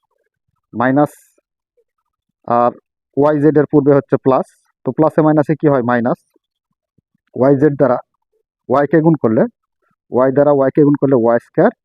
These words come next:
আর জেড করতে জেড, প্লাস আছে, প্লাস। এক্স জেড দ্বারা ওয়াইকে গুণ করি, তাহলে এক্স ওয়াই জেড,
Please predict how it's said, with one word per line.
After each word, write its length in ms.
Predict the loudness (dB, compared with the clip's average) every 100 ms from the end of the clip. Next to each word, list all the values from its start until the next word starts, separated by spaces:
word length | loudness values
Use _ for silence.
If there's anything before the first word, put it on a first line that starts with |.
| _ _ _ -8
আর 100 | -8 -4
জেড 160 | -4 -2 -4
করতে 260 | -4 -2 -2 _ _ _ _ _ _ _ -18 -4
জেড, 180 | -4 -4 _ _ _ _ _ _ _ _ _ _
প্লাস 200 | -4 -2 -2
আছে, 160 | -2 -2 -2 _ _ _ _ _ _ _
প্লাস। 220 | -4 -4 -6 _ _ _ _ _ _ _ _ _ _ _ _ _ _ -4
এক্স 280 | 0 0 0 -6 -2
জেড 160 | -2 0
দ্বারা 180 | -2 -2 -4 _ _ -4
ওয়াইকে 280 | -2 0 -2 -2
গুণ 80 | -4
করি, 140 | -4 -4 _ _ _ _ _ _ -8
তাহলে 300 | -4 -2 -2 -4 _ -6 0 2
এক্স 200 | 2 -2 _ _ _ _ -6
ওয়াই 260 | -2 0 -2 -6 _ _ _ _ _ _ _ _ _ _ -12 -2
জেড, 200 | -2